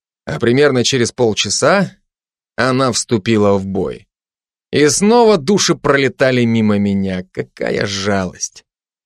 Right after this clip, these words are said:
Но ничего, сегодня меня ждёт богатый урожай.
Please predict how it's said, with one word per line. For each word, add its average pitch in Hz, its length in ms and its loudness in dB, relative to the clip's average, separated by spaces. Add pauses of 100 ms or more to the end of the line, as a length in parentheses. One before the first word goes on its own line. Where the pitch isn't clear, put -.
(220)
Но 107 200 -4
ничего, 107 420 2
сегодня 113 380 0
меня 110 160 2
ждёт 107 220 0
богатый 113 520 0
урожай. 98 600 -4